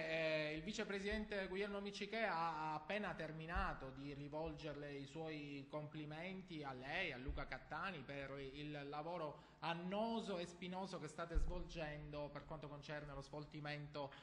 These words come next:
oh, della rosa. Insomma, in rapida successione siete un po' riusciti a, ad alleggerire, eh, il, il monte ingaggi della,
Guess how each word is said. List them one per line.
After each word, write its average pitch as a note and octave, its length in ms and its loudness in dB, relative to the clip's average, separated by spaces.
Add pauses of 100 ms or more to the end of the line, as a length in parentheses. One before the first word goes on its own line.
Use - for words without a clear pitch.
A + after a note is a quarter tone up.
(180)
oh, D3 280 2
della D#3 300 2
rosa. C3+ 320 2
Insomma, D#3 320 -2
in C#3+ 100 -2
rapida D#3 680 4
successione F3+ 880 -2
siete C#3 640 -6 (120)
un D3 120 -2
po' F3+ 420 8
riusciti E3 380 -2
a, D3+ 200 2
ad D#3+ 180 2
alleggerire, E3 1080 0
eh, C3+ 280 -2
il, C3+ 260 -4
il C#3+ 120 -4
monte D#3 260 -2
ingaggi D3+ 400 0
della, C#3+ 360 -2